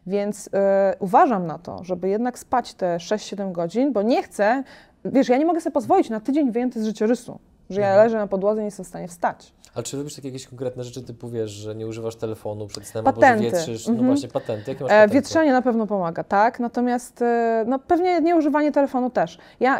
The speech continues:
Speaker 1: akurat jestem w tej komfortowej sytuacji, że nie mam problemu z zasypianiem. Natomiast, e, z pewnością to, co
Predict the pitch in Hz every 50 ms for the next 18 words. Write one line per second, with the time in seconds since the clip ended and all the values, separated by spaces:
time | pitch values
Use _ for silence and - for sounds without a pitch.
0 | - 240 247 - 277 277 269 254 - 262 262 254 - 269 247 - 262 - 247 247
1 | 220 240 233 - 247 247 254 240 - - 233 226 233 - 240 226 240 240 247 254
2 | 247 233 214 214 196 220 214 202 202 190 165 175 170 - 165 - 170 160 160 156
3 | 160 180 202 196 - 233 240 240 233 233 - - - 240 226 220 220 226 226 -
4 | - - - - - - 254 220 226 233 277 330 - - - 302 - - 269 269
5 | - - 269 247 247 240